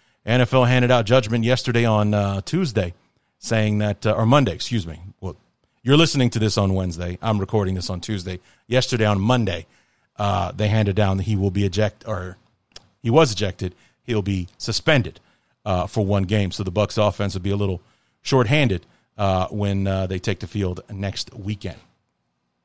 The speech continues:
But the Bucs won. I got the pick right, so I'm finally on the board. I'm one and three, uh, as we move through the, uh, schedule here. And you gotta forgive me, uh, with the shortness,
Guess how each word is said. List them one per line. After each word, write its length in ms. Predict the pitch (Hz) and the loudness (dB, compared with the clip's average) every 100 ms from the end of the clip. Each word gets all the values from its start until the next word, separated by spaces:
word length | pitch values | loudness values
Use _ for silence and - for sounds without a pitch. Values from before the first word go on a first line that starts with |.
| _ - - | _ -12 0
But 280 | 143 - _ _ _ _ _ _ | 0 0 _ _ _ _ _ _
the 80 | - | -2
Bucs 240 | 104 147 - | 4 4 4
won. 380 | 135 143 143 - | 4 4 2 -2
I 80 | 117 | 0
got 160 | 117 123 | 2 0
the 80 | - | 2
pick 240 | 196 190 | 0 2
right, 260 | 127 120 - | 2 2 0
so 140 | 127 | 0
I'm 80 | 117 | 2
finally 360 | - 156 147 | 2 4 4
on 120 | 131 120 | 2 2
the 60 | |
board. 320 | 107 143 123 | 2 4 4
I'm 120 | 120 117 | 4 2
one 180 | 127 | 2
and 100 | 117 | 2
three, 360 | 101 127 113 92 - _ _ _ _ | 0 -2 -2 -4 -12 _ _ _ _
uh, 460 | 107 101 101 98 104 | 2 4 4 4 2
as 220 | 117 104 | 2 2
we 120 | 110 | 2
move 240 | 110 113 - | 2 2 0
through 240 | 113 117 | -4 -2
the, 240 | 107 107 | 0 0
uh, 200 | 101 101 | 0 -2
schedule 460 | 98 - 127 113 107 | -4 -4 -4 -4 -8
here. 280 | 92 95 95 _ _ _ _ - - | -10 -10 -12 _ _ _ _ -20 -6
And 260 | 165 156 143 | 2 2 2
you 60 | 165 | 4
gotta 180 | 208 | 4
forgive 320 | 196 151 185 170 | 4 2 2 2
me, 280 | 190 170 - | -2 -4 0
uh, 300 | 139 135 127 | 4 6 6
with 220 | 123 135 | 4 0
the 460 | 110 123 117 110 98 | 0 0 0 0 -2
shortness, 680 | 90 - 151 135 143 - | -2 2 2 2 -4 -4